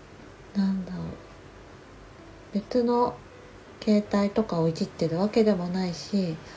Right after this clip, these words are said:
本当に今あるその空間を、その時間を味わって、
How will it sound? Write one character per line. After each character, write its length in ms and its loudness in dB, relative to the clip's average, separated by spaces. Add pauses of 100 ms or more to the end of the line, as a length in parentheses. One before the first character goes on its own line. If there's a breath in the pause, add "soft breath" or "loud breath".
(260 loud breath)
本 120 2 (160)
当 100 4
に 200 4
今 320 2
あ 100 4
る 100 6
そ 180 4
の 140 6
空 340 6
間 380 2
を、 300 4 (240)
そ 140 0
の 120 8
時 140 0
間 260 6
を 300 6
味 240 4
わ 100 8
っ 60 4
て、 340 -2